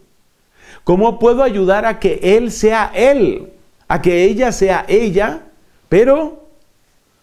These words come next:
sin que eso implique caer en el triángulo nefasto?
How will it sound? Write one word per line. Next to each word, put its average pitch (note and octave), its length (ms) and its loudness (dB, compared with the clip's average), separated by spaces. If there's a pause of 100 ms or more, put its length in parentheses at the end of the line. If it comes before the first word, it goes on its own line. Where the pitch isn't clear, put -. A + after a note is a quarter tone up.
(400)
sin F3+ 340 0
que E3+ 260 2
eso A3+ 200 -2
implique F#3+ 800 -2 (320)
caer D#3+ 480 0
en F3 120 -4
el C3+ 160 -4
triángulo D3 540 -2
nefasto? G#2+ 640 -6